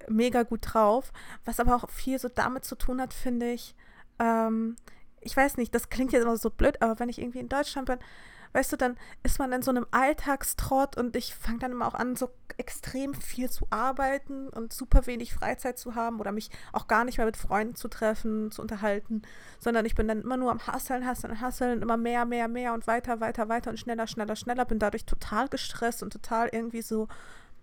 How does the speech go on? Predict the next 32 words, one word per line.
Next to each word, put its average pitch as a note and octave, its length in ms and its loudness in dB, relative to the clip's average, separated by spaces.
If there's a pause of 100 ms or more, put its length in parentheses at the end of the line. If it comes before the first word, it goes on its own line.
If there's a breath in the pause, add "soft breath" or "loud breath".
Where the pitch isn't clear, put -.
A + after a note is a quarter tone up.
(120)
angespannt C#4+ 600 4
einfach. F#3 560 -2 (360 loud breath)
Und A#3+ 160 0
hier, D4 460 -2 (520 soft breath)
hm, B3+ 300 -8
schaffe C4+ 260 -2
ich's, - 140 -6
obwohl C4 280 0
wir C4+ 100 6
so C#4+ 180 0
viel - 180 4
machen C#4+ 260 -2
an - 120 -4
einem G3+ 220 0
Tag, A#3 400 -2 (540 soft breath)
schaffe - 280 -2
ich's - 140 -4
total B3+ 360 -2
irgendwie B3+ 260 -6
runterzukommen, C4 760 0 (260 loud breath)
weil A3+ 140 2
ich - 120 -2
auch A#3+ 60 -2
das - 180 -6
Gefühl C4 300 2
habe, C4 120 2
dass B3 160 -6
es - 100 -10
hier C4+ 400 -6 (420 soft breath)
irgendwie B3 520 -4
weniger B3+ 440 0
um A#3+ 180 -2